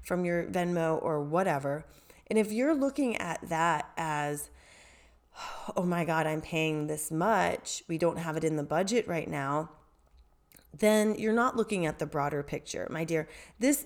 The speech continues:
is an investment in yourself. This is no different than an investment in your home. This is designed to help you grow the quickest way possible so that you become a fucking cash magnet. You could take the person who, like, like,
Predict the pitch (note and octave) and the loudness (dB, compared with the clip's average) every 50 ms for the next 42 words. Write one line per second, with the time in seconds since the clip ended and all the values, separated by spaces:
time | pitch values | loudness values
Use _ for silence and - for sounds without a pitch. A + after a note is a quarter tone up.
0 | - - G#3 G#3+ G#3 G#3 G3 - - F3+ D#3+ D#3+ D#3 C#3+ D3+ D3+ C#3+ - - E3 | 0 6 8 8 8 8 6 4 2 0 2 0 0 -2 -2 -4 -4 -4 -4 -2
1 | D#3 C3 - - C#3+ C#3+ C3+ C3 C3 B2+ - - D#3 - - - - - - - | -4 -4 -4 -6 -6 -6 -6 -6 -6 -8 -8 -8 -6 -6 -8 -8 -10 -14 -18 -20
2 | - - - - - - A#3+ A3+ B3+ A#3+ B3 C4 C#4+ C#4 G3+ F#3+ A3 A3 A3 - | -20 -20 -20 -10 -4 -2 0 2 2 4 6 6 4 4 4 4 2 2 2 2
3 | A3 G3 - G#3 G3+ G3 F#3 F#3 F#3 F3+ E3+ F3 F3 E3+ - - F3 F#3 - - | 0 0 0 0 0 0 0 0 0 0 0 0 0 0 -2 -4 -4 -4 -4 -2
4 | E3+ E3+ D#3+ D#3+ D#3+ D#3 D3 - - E3+ D#3 - - C3 - - - - - - | -2 0 0 -2 -2 -4 -6 -6 -4 -2 -2 -2 -4 -6 -10 -12 -14 -20 -20 -20
5 | - _ - - B3 C#4+ C4+ E4+ D#4+ B3+ - B3+ B3+ A#3 F#3 G3 F3 F3 F3+ E3 | -20 _ 0 2 2 2 2 0 -2 -4 -4 -2 -2 0 2 4 4 4 4 2
6 | D#3+ D#3 D3+ D3 D#3+ - - - - G#3 F#3+ E3+ G3+ G#3 A3 B3 A#3+ - G#3+ A3+ | 0 0 -2 -4 -4 -6 -8 -8 -6 -6 -6 -2 0 2 2 2 0 -2 -4 -4
7 | G#3+ F#3+ F3 - E3 E3 F#3 F#3 F3+ E3 D#3+ D3+ D#3 D#3 D#3+ - F#3 F3+ - - | -4 -4 -6 -6 -2 0 2 2 2 2 2 0 -2 -2 -4 -6 -6 -6 -2 -2
8 | B3+ B3+ - C4+ A#3+ - - A3 G#3+ G3+ G#3 - F3 F3 F3+ F3+ - F3+ - E3 | -2 0 0 0 -2 0 0 0 -2 -2 -2 -4 -2 -2 -2 -2 -4 -4 -2 -2
9 | D3+ D3 D3 - - - - - - - A3+ G3+ A3 G3+ - - F#3+ B3 D#4+ D#4 | -2 -2 -2 -8 -18 -20 -20 -14 -10 -4 0 2 2 2 2 0 0 0 2 2
10 | - B3+ - - - G3 A3 G#3 F3+ D3+ C#3+ - - G3+ G3 - F#3 E3 D#3 D3+ | 2 -2 -2 -2 -2 0 0 0 0 -2 -4 -4 -6 -6 -6 -4 -2 -4 -4 -4
11 | - - E3+ D#3+ E3 - - - D#3 D3+ D3+ D3 - - F#2+ - - - - - | -4 -6 -6 -6 -6 -8 -8 -6 -4 -4 -4 -4 -4 -6 -8 -8 -8 -12 -20 -20
12 | - - - - - G#3+ C#4 C4+ F#4+ - - - D#4 A#3+ - B3 A3 - - F#3+ | -20 -20 -18 -8 -4 -2 2 2 2 2 2 0 0 0 0 -2 -2 0 0 -2
13 | G3 - - A#3 A3+ A#3 A3 - - - - - - A3+ A3 G#3 G3+ G3 G3 - | 0 0 0 0 0 0 -2 -4 -10 -20 -10 -2 0 2 4 4 4 2 0 -2
14 | - - - - - - E3+ - - - G#3 G#3 G#3 - - G3+ A3+ G#3+ - - | -6 -20 -20 -20 -18 -18 -18 -12 -4 0 0 0 0 0 2 4 4 4 4 0